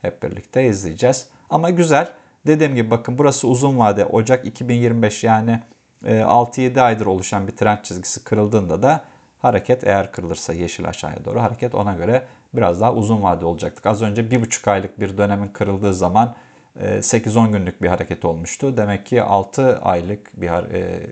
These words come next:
trend kırıldığı zaman da hareket biraz daha uzun vade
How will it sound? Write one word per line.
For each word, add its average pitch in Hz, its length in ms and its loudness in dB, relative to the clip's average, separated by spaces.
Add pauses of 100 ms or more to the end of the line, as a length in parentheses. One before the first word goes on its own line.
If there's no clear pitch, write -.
(120)
trend 107 240 2
kırıldığı 82 400 -4
zaman 85 320 -6
da 127 60 4
hareket 113 380 0
biraz 82 280 -2
daha 120 220 2 (340)
uzun 95 340 -2
vade 98 400 -2